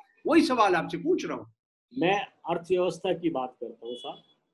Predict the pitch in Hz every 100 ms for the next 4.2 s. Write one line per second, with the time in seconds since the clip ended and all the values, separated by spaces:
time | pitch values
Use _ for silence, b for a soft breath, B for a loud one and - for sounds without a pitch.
0 | _ _ _ _ _ _ 175 214 - 196
1 | 185 175 - 208 214 214 196 196 170 190
2 | - 151 156 190 185 202 - _ _ 147
3 | 151 208 185 185 196 190 185 160 143 143
4 | 151